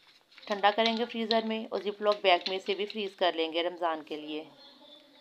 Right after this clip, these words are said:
अब सबसे last में मैं पालक को उबाल के फ्रीज करूँगी। इसके लिए मैंने तीन किलो पालक ली है।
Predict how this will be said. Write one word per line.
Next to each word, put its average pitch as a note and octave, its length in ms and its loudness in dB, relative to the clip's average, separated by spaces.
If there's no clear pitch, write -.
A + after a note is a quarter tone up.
अब F#3+ 120 -4
सबसे A#3+ 300 -2
last G3 320 -2
में A3 60 -6
मैं A3 100 -6
पालक G3 300 0
को G#3+ 100 -2
उबाल F3+ 240 2
के F#3 140 -4
फ्रीज F3 260 -6
करूँगी। G3+ 500 -6
इसके - 260 -4
लिए A3 80 2
मैंने G#3+ 180 -4
तीन F#3+ 220 -6
किलो G3 220 -2
पालक E3+ 360 0
ली G3+ 200 -2
है। A#3 180 -2